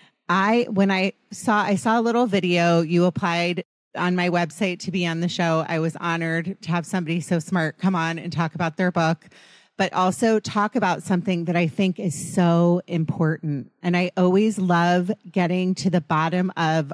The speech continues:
our brains and how our brains work and, um, and connection. Connection is huge.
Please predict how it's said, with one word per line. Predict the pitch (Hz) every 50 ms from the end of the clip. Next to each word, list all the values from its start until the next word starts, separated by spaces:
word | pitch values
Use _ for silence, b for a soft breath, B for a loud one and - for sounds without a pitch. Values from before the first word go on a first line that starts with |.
| - -
our | 165 165 160
brains | 151 170 165 165 160 156 147 139 131 - - 160 - -
and | 196 180 151
how | 135 165 165 165
our | 170 170 175 170
brains | - 180 180 170 175 175 175 - 175
work | 175 180 160 147 131 - _ - - - -
and, | 175 170 170 165 160 160 160 160 151 - B B B B B B B B B B -
um, | 175 170 165 160 151 151 156 156 _ _
and | - 165 160 151
connection. | - - - 170 165 175 170 175 - - - - 175 156 143 131 131 135
Connection | - - 175 185 196 - - - 240 202
is | 190 175 - -
huge. | - - - - - - - - 226 240 247 247 240 240 220 202 185 165 151 147 143 139 - - B